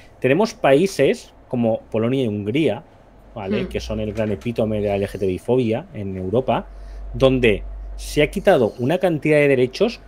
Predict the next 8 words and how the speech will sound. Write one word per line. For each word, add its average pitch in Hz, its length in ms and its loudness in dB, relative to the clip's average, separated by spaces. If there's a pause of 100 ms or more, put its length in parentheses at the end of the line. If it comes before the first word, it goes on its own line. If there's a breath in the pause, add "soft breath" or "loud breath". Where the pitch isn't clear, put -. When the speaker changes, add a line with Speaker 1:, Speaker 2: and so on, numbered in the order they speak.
(120)
Speaker 1:
cuando 151 340 4
ahí 175 120 4
no 254 80 0
habían 202 320 2
derechos, 135 560 0 (180)
porque 123 220 -4
es 170 40 2
muy, 233 140 -2